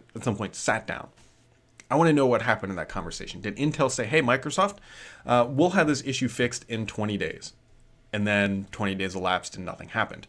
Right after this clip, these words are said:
Or did they sit down and say, "Hey, you know what? We don't really know what the problem is. We don't know when it's gonna be released." And then Microsoft went ahead and just shipped it anyways. If it's the latter, it's a tough, it's a tough call. And I'm, I'm assuming that it's probably Myerson's call, since he's the, uh, head of the devices group. I don't think it would be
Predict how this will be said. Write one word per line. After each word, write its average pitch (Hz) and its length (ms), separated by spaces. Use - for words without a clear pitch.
Or 151 180
did 135 120
they 127 80
sit 127 180
down 123 140
and 107 80
say, 107 100
"Hey, 120 120
you 120 100
know 120 80
what? 117 200
We 120 80
don't 131 140
really 107 160
know 101 140
what 123 100
the - 60
problem 131 300
is. 117 120
We 104 80
don't 113 160
know 104 80
when 101 80
it's 101 100
gonna 110 160
be 95 80
released." 104 460
And 110 100
then 101 140
Microsoft 110 560
went 101 240
ahead 92 340
and 95 80
just 87 160
shipped 101 260
it 90 100
anyways. - 440
If 117 120
it's 113 160
the 117 140
latter, 135 500
it's 107 520
a 127 60
tough, 139 440
it's 127 160
a 127 60
tough - 220
call. 117 280
And 95 80
I'm, 101 220
I'm 110 140
assuming 127 380
that 110 120
it's 101 80
probably 101 260
Myerson's 113 380
call, 117 180
since 110 220
he's 101 220
the, 98 220
uh, 95 220
head 101 260
of 95 200
the 98 60
devices 104 420
group. 127 200
I 104 60
don't 101 120
think 98 140
it 98 40
would 92 100
be 90 160